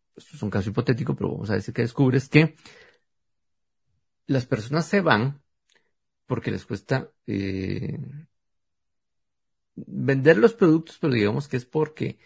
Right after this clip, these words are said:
les cuesta presentar el producto, no tienen buenos resultados y terminan mejor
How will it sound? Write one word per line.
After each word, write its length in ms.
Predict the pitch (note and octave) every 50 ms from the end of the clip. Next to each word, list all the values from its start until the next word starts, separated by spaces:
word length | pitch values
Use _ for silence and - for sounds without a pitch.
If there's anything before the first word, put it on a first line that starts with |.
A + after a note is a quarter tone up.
| _ _ _ _ -
les 240 | - - G2+ - -
cuesta 640 | - A#2 A2+ A2+ - _ - C3+ D3+ - - - _ _ _ _ _ _ _ _ _ _ _ _ _ _ _ _ _ _ _ _ -
presentar 600 | - C#3+ A#2 - - F#2+ F2+ E2 - - - F#3+ F#3
el 140 | D#3 -
producto, 600 | - G#2 G2+ F#2+ F#2 G2+ G2+ - _ - - - -
no 280 | - G2+ A2 A2 G2+ _
tienen 520 | - - C3 C3 B2+ C3 C3+ C3 A#2+ A2
buenos 380 | G#2+ A2 A#2 A#2+ B2+ C3 B2+ B2
resultados 640 | B2+ B2 C#3 C3 B2+ - - A#2 A#2+ - A2+ - -
y 60 | -
terminan 560 | - G#2 G#2+ G2+ F#2+ F#2+ F#2+ G2 G#2+ A#2+ A#2+ - _ _ - _ _ -
mejor 460 | - A2 G2 - G#2+ G2+ G#2+ - _